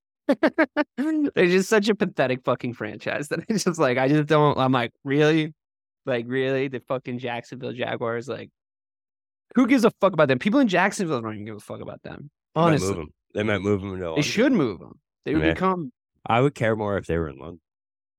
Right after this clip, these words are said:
Speaker 1: In London? Is that what you said?
Speaker 2: Yeah. Yeah, London. They're thinking
Speaker 1: Dude,
Speaker 2: about
Speaker 1: they're
Speaker 2: moving to
Speaker 1: basically
Speaker 2: London,
Speaker 1: already
Speaker 2: bro.
Speaker 1: the London team, right? Like, they're
Speaker 2: Yeah,
Speaker 1: basically
Speaker 2: they,
Speaker 1: already
Speaker 2: they,
Speaker 1: the fucking
Speaker 2: yeah.
Speaker 1: London team.
Speaker 2: It's a, so, like
Speaker 1: They could never play anybody on the West Coast.
Speaker 2: I,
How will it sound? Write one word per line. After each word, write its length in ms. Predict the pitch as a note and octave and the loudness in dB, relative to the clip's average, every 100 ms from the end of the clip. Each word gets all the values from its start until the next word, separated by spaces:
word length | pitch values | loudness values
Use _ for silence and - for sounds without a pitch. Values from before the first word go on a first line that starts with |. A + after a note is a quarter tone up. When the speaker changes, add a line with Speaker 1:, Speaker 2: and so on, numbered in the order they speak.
| _ _ _ _ - | _ _ _ _ -2
Speaker 1:
In 120 | D3 | 2
London? 560 | C#3 B2+ C#3+ A3 D4 D4 - | 4 4 6 6 6 4 2
Is 80 | C#3+ | 2
that 80 | |
what 80 | E3 | 4
you 60 | A#3 | 4
said? 180 | C#4+ C#4+ | 2 0
Speaker 2:
Yeah. 100 | E2+ - _ _ - | -2 -10 _ _ -8
Yeah, 240 | F#2+ A2 E2 | -2 -2 0
London. 320 | G2 A2+ F2 | -2 -2 -4
They're 120 | F2+ F#2 | -4 -4
thinking 220 | B2 C3 | -2 0
Speaker 1:
Dude, 40 | |
Speaker 2:
about 40 | C3+ | 0
Speaker 1:
they're 80 | C3 | 2
Speaker 2:
moving 160 | D3 | 2
to 60 | D#3+ | 2
Speaker 1:
basically 160 | C3 B2+ | 2 0
Speaker 2:
London, 240 | C#3+ A#2+ | 0 0
Speaker 1:
already 180 | A#2+ E2 | -2 -4
Speaker 2:
bro. 60 | E2 | -4
Speaker 1:
the 40 | |
London 380 | G#2+ F#2 G2+ A2+ | -8 -12 -12 -14
team, 220 | - - | -16 -18
right? 220 | - F#2+ - | -18 -20 -8
Like, 140 | C3 B2+ | -6 0
they're 120 | B2 | 0
Speaker 2:
Yeah, 40 | |
Speaker 1:
basically 420 | B2+ A2+ A#2+ A#2 G#2 | 2 0 0 0 0
Speaker 2:
they, 100 | A2 | 0
Speaker 1:
already 180 | - G2+ | 0 -2
Speaker 2:
they, 40 | |
Speaker 1:
the 60 | - | -4
fucking 260 | - - | -8 -8
Speaker 2:
yeah. 60 | G2 | -6
Speaker 1:
London 280 | - - A#2 | -6 -8 -10
team. 260 | A#2+ - A#2+ _ _ _ - | -8 -10 -12 _ _ _ -14
Speaker 2:
It's 220 | D3 - | -14 -12
a, 160 | F3 - | -12 -8
so, 280 | - C3 | -2 -2
like 340 | A#2+ A2+ G#2+ - _ _ _ _ _ _ - | 0 -4 -6 -16 _ _ _ _ _ _ 2
Speaker 1:
They 100 | D#3+ | 4
could 160 | A#3 | 6
never 340 | F3 D3+ C#3 C#3 | 6 6 4 2
play 200 | - G#2+ | 2 0
anybody 280 | A2 G2+ F#2 | 0 -2 -6
on 80 | E2 | -10
the 60 | |
West 220 | - - | -12 -12
Coast. 400 | - - C#3+ - - | -10 -10 -10 -14 -6
Speaker 2:
I, 300 | A#2 D3 | -2 0